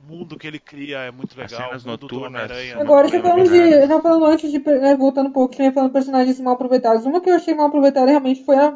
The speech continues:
Speaker 3: a Tia May.
Speaker 1: É,
Speaker 3: Que eu
Speaker 1: eu
Speaker 3: achei
Speaker 1: também.
Speaker 3: ele que ela, já que, já que esse filme é tão, é tão centrado no, no Peter Parker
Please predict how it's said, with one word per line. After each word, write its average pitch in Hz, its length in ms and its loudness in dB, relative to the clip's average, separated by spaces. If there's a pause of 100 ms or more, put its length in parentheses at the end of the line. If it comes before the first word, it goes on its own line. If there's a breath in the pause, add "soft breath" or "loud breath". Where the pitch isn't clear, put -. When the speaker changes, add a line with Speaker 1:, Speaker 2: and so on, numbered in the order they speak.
(120)
Speaker 3:
a 262 140 0
Tia 294 180 -2
May. 202 320 -2 (840)
Speaker 1:
É, 185 220 -6
Speaker 3:
Que - 160 -8
eu 254 40 4
Speaker 1:
eu 254 40 4
Speaker 3:
achei 269 120 -2
Speaker 1:
também. 269 140 6
Speaker 3:
ele 269 140 4
que 269 80 -2
ela, 277 220 4 (300)
já 277 200 2
que, 302 260 2
já 339 140 6
que 415 80 2
esse 427 120 0
filme 370 220 4
é - 20 0
tão, 370 440 2
é 294 60 8
tão 349 180 0
centrado 269 640 2
no, 254 200 0
no 277 200 -6
Peter 311 300 0
Parker 277 380 2